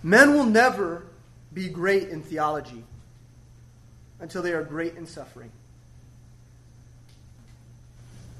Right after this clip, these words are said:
See, it'll, it's impossible for us to actually grow in our understanding of who God is unless we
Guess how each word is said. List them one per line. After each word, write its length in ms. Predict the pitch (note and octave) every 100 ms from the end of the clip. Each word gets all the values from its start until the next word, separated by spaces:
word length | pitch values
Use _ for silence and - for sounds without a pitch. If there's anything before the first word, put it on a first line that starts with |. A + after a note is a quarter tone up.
| - - - - - -
See, 300 | A3 A3 - A3
it'll, 220 | A3+ A#3
it's 200 | A3+ G3
impossible 760 | G3 - B3 C#4+ B3+ F#3 F#3
for 220 | - - F#3
us 400 | F3+ - - - - - - - - -
to 60 | G3+
actually 340 | A#3 - G#3+
grow 600 | D3 D#3 F3+ F3+ - - - - - - - - - - - - - - - F#3+
in 100 | F#3
our 120 | F3
understanding 680 | G3 G3+ G3+ F#3+ F#3+ F#3+ D#3+
of 60 |
who 160 | E3+ E3
God 280 | E3 D3 D3
is 300 | D3 - - - - - - - - - - - - - -
unless 340 | E3+ G3+ A#3+
we 80 | C4